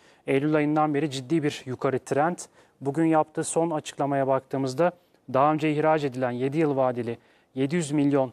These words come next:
A B D doları tutarındaki, e, tahvile ilişkin sekizinci kupon ödemesinin yapıldığını açıkladı şirket. E, kupon faizi yüzde dört buçuk oranındaydı ve sekizinci ödeme, e, on beş milyon yedi yüz elli bin dolar tutarında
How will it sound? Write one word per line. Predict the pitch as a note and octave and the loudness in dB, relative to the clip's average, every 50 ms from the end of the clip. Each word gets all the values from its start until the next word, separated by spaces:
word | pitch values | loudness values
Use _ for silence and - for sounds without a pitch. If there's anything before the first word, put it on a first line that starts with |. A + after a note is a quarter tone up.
| - | -4
A | - C3+ C3+ C3+ C3 | -2 0 0 2 2
B | C#3+ C#3+ C3+ | 2 0 2
D | E3 E3 D#3+ C#3 | 2 0 2 2
doları | D3 C3+ B2+ B2+ A#2 A2 - _ _ _ | 0 0 0 0 -2 -4 -6 _ _ _
tutarındaki, | - D#3+ - E3 D#3 C#3+ C3 B2+ A#2+ B2 A#2 - - A#2+ A2 - _ _ _ _ _ _ - | -10 -2 0 2 2 2 0 -2 -4 -6 -6 -6 -6 -8 -8 -8 _ _ _ _ _ _ -6
e, | - B2 A#2+ A#2+ A#2+ A#2+ A#2+ A#2+ A#2 - | -4 -2 0 0 0 0 0 -2 -2 0
tahvile | - D#3+ D#3+ D3+ C3+ D#3 D#3 E3 E3 D#3 | 2 2 2 2 0 -2 -2 0 0 -2
ilişkin | C#3 B2 - - - F#3 F#3 | -2 -6 -8 -8 -8 -8 -8
sekizinci | - - - D3 - D3+ D3+ D#3+ E3 E3 F#3+ | -6 -6 -6 -6 -4 -4 -2 -2 -2 -2 -4
kupon | - - D#3 C3+ - E3+ E3+ | -6 -6 -8 -2 0 0 2
ödemesinin | D#3 C#3+ D3 C#3 C#3+ C3 - - F#3 F#3+ F3+ | 2 0 0 0 -2 -4 -4 -6 -4 -2 0
yapıldığını | D#3 D3+ - - D#3+ D3+ C#3+ D3 D3 D#3 | 0 0 0 0 0 0 0 0 0 0
açıkladı | C#3+ C3 - - - C3 B2+ A#2+ A2+ | 0 0 -2 -6 -6 -4 -4 -4 -4
şirket. | - - C3 A#2 - E3 F3 - - - _ _ _ _ _ _ | -4 -4 -6 -4 -2 -2 -4 -4 -6 -12 _ _ _ _ _ _
E, | - C3 B2+ | -4 -4 -4
kupon | - - C3+ - D#3+ D#3+ D#3+ | -4 -4 0 2 2 2 4
faizi | D3+ - D#3+ D3 D3 D3 D#3 G3 | 4 4 4 4 4 2 0 -2
yüzde | F3 D3+ C#3+ C#3 E3 D#3 C#3 D3 | -2 -4 -2 -2 -2 -2 2 2
dört | E3 F3 E3+ - - | 2 2 2 -2 -8
buçuk | - - - - - - - - | -14 -14 -14 -14 -14 -18 -14 -8
oranındaydı | A2+ B2 B2 B2 A#2+ A#2+ A#2 A#2 A#2+ A#2+ C3+ C#3+ A3 G3+ | -6 -4 -4 -2 -4 -4 -6 -4 -4 -4 -4 -4 -2 0
ve | F3+ E3 E3 - _ _ _ _ _ _ | 0 0 0 -2 _ _ _ _ _ _
sekizinci | - - D3 C#3 - D#3 C#3 D3+ D#3+ D3+ F3 | -6 -4 -2 -2 -2 -2 -2 0 0 2 4
ödeme, | E3+ D#3 C#3 D3 C#3 D3+ E3 - F3+ - _ _ _ _ _ - | 4 4 4 2 2 0 0 -2 -4 -6 _ _ _ _ _ -6
e, | C3 C3 C3+ | -4 -2 0
on | - D#3 E3 F3 E3+ | 2 2 2 4 2
beş | E3 D#3 - - | 0 0 0 -2
milyon | D#3 D3 D#3 F3 F#3 | -2 -2 0 0 0
yedi | F3 D3+ D3 D3+ | 0 -2 -2 -2
yüz | D3+ C3 D#3 | -2 -2 -2
elli | D#3 E3 E3+ E3+ | 0 0 0 -2
bin | D#3+ E3 E3+ D#3+ | -2 -2 -2 0
dolar | C#3+ C#3+ D3 D#3 D3+ D3 - - - - _ | 0 2 4 4 4 2 2 -2 -10 -20 _
tutarında | - C3 - C#3+ C3+ C3+ C3+ C3 C3 C3 A#2+ | -14 -8 -6 -4 -4 -4 -4 -2 -2 -4 -4